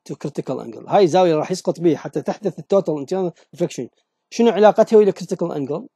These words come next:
مثل ما قلت قبل شوي، تكون greater than، أكبر من. فالإجابة هي greater than. أنت الطلاب مو المهم إنه تعرف إجابة greater than تحفظها و-، وتدرخها بالامتحان تحطها. كون تعرف إنه التوتال internal reflection حتى يحدث لا-، لازم تكون زاوية سقوط ال-، الضوء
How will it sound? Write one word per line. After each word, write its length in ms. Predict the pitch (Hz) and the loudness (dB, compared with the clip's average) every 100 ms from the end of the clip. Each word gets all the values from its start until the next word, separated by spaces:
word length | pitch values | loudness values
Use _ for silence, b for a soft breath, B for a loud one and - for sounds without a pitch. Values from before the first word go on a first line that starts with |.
| _ | _
مثل 200 | 208 185 | -8 -4
ما 100 | 175 | -4
قلت 160 | 139 139 | -4 -6
قبل 180 | 135 113 | -10 -12
شوي، 200 | - 175 | -14 -12
تكون 260 | - 151 127 | -8 -6 0
greater 280 | 185 202 143 | 2 2 0
than، 140 | 117 - - | -2 -12 -12
أكبر 300 | - 131 104 | -8 -10 -12
من. 100 | - _ _ _ - _ _ _ | -18 _ _ _ -20 _ _ _
فالإجابة 480 | - - 120 147 160 | -16 -10 -2 -2 -2
هي 320 | 147 170 208 147 | -4 -8 -10 -10
greater 260 | 135 - 117 | -8 -8 -12
than. 160 | 110 113 b b b | -16 -20 b b b
أنت 180 | 175 - | -4 0
الطلاب 480 | 185 190 165 175 160 | -2 -2 -2 2 2
مو 100 | 220 | 2
المهم 320 | 208 165 170 | 0 0 -2
إنه 240 | 165 147 139 | -2 -4 -4
تعرف 280 | 156 143 | -6 -6
إجابة 320 | 147 139 131 120 | -6 -4 -4 -4
greater 320 | 143 135 123 | -6 -6 -8
than 160 | 131 | -10
تحفظها 440 | - - 160 135 151 | -12 -10 -6 -4 -4
و-، 600 | 156 - - - - - _ _ _ - | -6 -12 -16 -16 -16 -18 _ _ _ -16
وتدرخها 580 | 147 165 160 175 - 190 | -6 2 4 4 2 -2
بالامتحان 420 | 170 156 160 170 | -2 -4 -6 -10
تحطها. 340 | - - - - _ _ _ _ | -10 -16 -18 -20 _ _ _ _
كون 220 | 180 147 | -2 2
تعرف 400 | 196 123 110 - - | 2 2 -2 -12 -6
إنه 320 | 185 131 - _ _ _ _ 120 | -4 -4 -8 _ _ _ _ -20
التوتال 600 | - 180 208 190 - 127 | -4 2 2 2 -6 -4
internal 400 | 180 208 202 160 | -2 0 0 -2
reflection 340 | 151 127 127 | -6 -8 -10
حتى 240 | - 180 196 | -10 -2 -2
يحدث 320 | - 196 165 | 0 -2 0
لا-، 160 | 165 156 | 0 0
لازم 360 | 165 175 143 | 0 0 0
تكون 340 | 127 180 127 - | -4 -6 -6 -4
زاوية 220 | 139 180 | 0 0
سقوط 420 | 175 180 190 190 | -2 -4 -4 -4
ال-، 260 | 196 - - | -6 -6 -8
الضوء 380 | 165 214 254 | 0 2 2